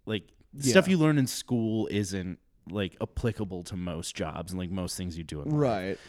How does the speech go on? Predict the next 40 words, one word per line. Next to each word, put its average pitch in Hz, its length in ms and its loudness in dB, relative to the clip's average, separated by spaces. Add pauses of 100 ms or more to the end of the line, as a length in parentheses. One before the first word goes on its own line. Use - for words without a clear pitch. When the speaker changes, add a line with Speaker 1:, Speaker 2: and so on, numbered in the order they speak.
(140)
Speaker 1:
It's - 120 -8
the, 143 220 8
the 143 220 4
idea 127 580 2
of 113 180 -4
learning, 101 480 -4
but 107 120 -8
mostly 185 440 0
just 143 280 -2
learning 143 380 6
that, 117 140 2
like, 110 200 4 (580)
the 147 100 8
world 190 400 10
sucks. - 840 0 (300)
The 151 80 2
people 196 380 2
around 175 480 6
you 147 140 4
suck, - 720 0 (320)
but 185 80 6
you 208 80 10
gotta 254 160 10
figure 127 560 2
it 90 80 -2
out. 82 300 -16 (500)
Speaker 2:
Yeah. 107 380 -4 (260)
Speaker 1:
And, 156 220 4
like, 139 340 2 (540)
so 190 320 6
for - 200 4
Speaker 2:
How 170 80 10
Speaker 1:
me 196 100 12
Speaker 2:
long 220 180 8
is 165 120 6
she - 160 -4
gonna 135 180 0
homeschool 117 500 -6
him - 60 -20
for? 82 360 -12